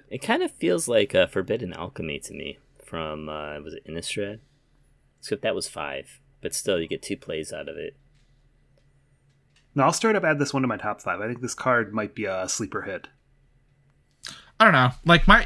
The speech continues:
Speaker 3: my issue with it is, like, you have to hit first off. This could just be a two mana one, like, two mana, you spend two mana and do nothing to, just, like, mill a couple cards. But hopefully you're filling your deck with, like,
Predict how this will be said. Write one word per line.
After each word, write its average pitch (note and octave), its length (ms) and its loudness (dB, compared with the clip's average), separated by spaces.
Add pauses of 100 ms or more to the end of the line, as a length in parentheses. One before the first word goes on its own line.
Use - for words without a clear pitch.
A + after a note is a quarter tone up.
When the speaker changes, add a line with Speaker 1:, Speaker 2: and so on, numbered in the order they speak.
Speaker 3:
my F#3+ 160 8
issue E3+ 360 4
with F3 180 4
it G3 180 6
is, C#3 220 4
like, B2 380 2 (300)
you D#3+ 160 12
have F3 280 8
to D#3 80 4
hit C#3+ 320 2
first B2 260 -2
off. D2 320 -8
This D3 140 4
could D#3 100 6
just - 120 6
be D#3+ 80 6
a C3+ 40 6
two D#3+ 160 4
mana B2 260 8
one, G#2+ 260 2
like, G#2+ 280 -2
two D#3+ 100 4
mana, C#3+ 200 8
you C#3 120 4
spend C3+ 200 4
two B2+ 80 0
mana A#2+ 160 2
and A2 100 0
do A2 80 0
nothing G2 520 -4
to, G2 280 -6
just, - 120 -8
like, G#2+ 100 -4
mill G#2+ 200 -2
a G2 40 -4
couple F2+ 200 -8
cards. D2+ 320 -6
But - 100 -8
hopefully D#3+ 260 4
you're C3+ 80 6
filling B2+ 220 2
your A2+ 100 0
deck G#2 200 2
with, - 120 -8
like, F#2+ 160 -2